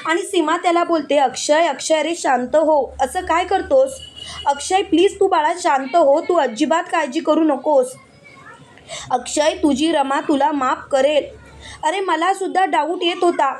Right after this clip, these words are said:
खरं सांगायचं तर मलासुद्धा हिच्या वागण्यावरून समजत होतं की ही आपली रमा नाहीच,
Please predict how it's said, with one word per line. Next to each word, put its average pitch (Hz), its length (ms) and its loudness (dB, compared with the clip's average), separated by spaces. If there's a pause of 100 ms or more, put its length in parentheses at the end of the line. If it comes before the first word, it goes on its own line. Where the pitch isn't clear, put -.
(680)
खरं 277 220 2
सांगायचं 302 480 -2
तर 311 280 0
मलासुद्धा 302 580 -2
हिच्या 311 340 0
वागण्यावरून 285 640 0
समजत 320 500 -2
होतं 302 260 0
की 320 180 0
ही 339 180 4
आपली 349 340 0
रमा 320 280 2
नाहीच, 311 500 -2